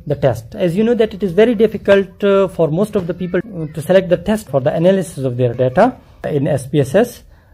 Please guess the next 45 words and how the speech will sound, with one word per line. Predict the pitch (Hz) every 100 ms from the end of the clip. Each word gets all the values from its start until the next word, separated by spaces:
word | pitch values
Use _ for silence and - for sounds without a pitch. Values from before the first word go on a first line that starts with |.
| -
Uh, | 160 147 147
so | 143 175
this | 156 247 -
is | - 190
a | 165
very | 175 185
beautiful, | 160 175 160 170 160 160
uh, |
application. | 170 135 143 139 139 139 165 170 214 226
It | - 165
has | 139 143 139
got | 190 143
a |
table | - 170 175 196 202 214
as | 147 131
well | 131 131
as | 131
it | 156 -
has | 139 123
got, | 123 131 135 -
uh, | 127 127 123 - - -
a | 139
calculator | 214 262 240 180 - 147
that | 139 135 139
can | 131 131 131 - - _ _
tell | - 214 240
you | 170 170 -
about | 143 139 135 135 147
which | 170 175 -
kind | 139 131
of | 127 -
test | 135 135 - - - _
you | 143 135 143
will | 127 120
be | 127
using | 123 131 120 120 139
in | 120
your | 120 117
S | 113 113
P | 143
S | - 190
S, | 196 - - - - 139
depending | 139 151 139 131
on | 127 123 120
the, | 120 117